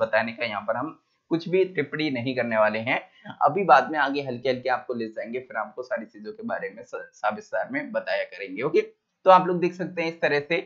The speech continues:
कि जो जानवर है शायद घोड़ा लग रहा है और इसके साथ में एक आदमी है जो मुनि type का लग रहा है, ये शारीरिक संबंध ब-, बना रहे हैं मतलब इसके साथ में, तो आप लोग देख सकते हैं। तो देखिए हम पहले बात करते हैं भारत में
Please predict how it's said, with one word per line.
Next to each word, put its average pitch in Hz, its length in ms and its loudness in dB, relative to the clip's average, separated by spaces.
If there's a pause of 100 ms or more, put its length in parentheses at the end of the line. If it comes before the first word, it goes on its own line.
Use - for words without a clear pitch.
(300)
कि 165 80 4
जो 165 160 0
जानवर 139 420 6
है 147 120 2
शायद 113 380 2
घोड़ा 117 340 2
लग 110 180 2
रहा 113 140 2
है 117 120 2
और 123 80 0
इसके - 200 -14
साथ 113 340 -2
में 131 80 -4
एक 123 300 -4
आदमी 113 360 0
है 113 180 -4
जो 120 80 -4
मुनि 120 240 -4
type 120 260 -2
का 120 80 0
लग 101 160 -2
रहा 101 180 0
है, - 220 0 (320)
ये 160 240 2
शारीरिक 131 460 0
संबंध 123 360 -2 (240)
ब-, 110 480 -10 (140)
बना 110 300 4
रहे 104 160 2
हैं 107 120 2
मतलब 107 300 -4
इसके 110 200 -16
साथ 104 280 -6
में, 143 140 -10 (300)
तो 156 60 4
आप 160 180 6
लोग 170 120 0
देख 135 160 0
सकते - 300 -8
हैं। 113 120 0
तो 349 120 4
देखिए 202 280 4
हम 202 240 0
पहले 156 280 2
बात 135 260 2
करते 117 260 -6
हैं 135 220 -6
भारत 110 360 -4 (100)
में 113 100 -8